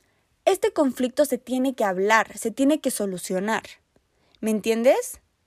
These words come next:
No puedes como agarrar y tirar la tierra debajo del tapete todo el tiempo, porque si no después se va a ir acumulando.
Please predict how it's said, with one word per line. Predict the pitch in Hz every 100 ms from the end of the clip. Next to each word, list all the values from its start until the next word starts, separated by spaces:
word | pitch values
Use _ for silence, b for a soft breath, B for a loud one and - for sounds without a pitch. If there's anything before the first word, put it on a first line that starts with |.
| _ _ _ _ _
No | - 311 294
puedes | 339 359
como | - 277 269 240 -
agarrar | 233 214 214 220 233 262
y | 262
tirar | 226 220 214
la | 233 226
tierra | 240 226 226
debajo | 226 202 226
del | 214
tapete | 190 - 196 220
todo | - 214
el | 208
tiempo, | 214 196 220
porque | 214 196
si | -
no | 202
después | 214 - 214
se |
va | 208
a |
ir | 214
acumulando. | 214 185 180 220 240 170